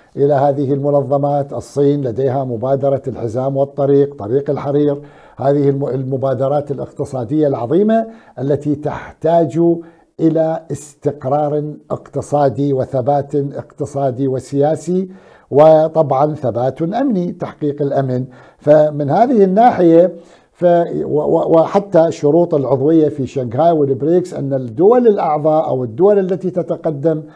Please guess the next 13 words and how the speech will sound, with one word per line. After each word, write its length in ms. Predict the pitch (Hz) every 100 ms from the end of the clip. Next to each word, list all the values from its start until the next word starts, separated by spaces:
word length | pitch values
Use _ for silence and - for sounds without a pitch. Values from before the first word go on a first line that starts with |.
| _ _ -
للانضمام 680 | 165 180 170 160 156 156 156
إلى 160 | 147
هذه 360 | 139 160 165 160
المنظمة 540 | 160 165 165 165 165
يجب 420 | 143 151 139 156
أن 200 | - 139
لا 220 | 135 143 156
يكون 520 | 147 147 156 151 139
بينها 720 | 147 147 147 131 147 - -
احتراب. 760 | - - - 139 131 135 113 80 _ _ _
فمن 280 | - 147 143
هذه 360 | 143 196 208 175
الناحية 760 | 165 196 226 185 170 165 185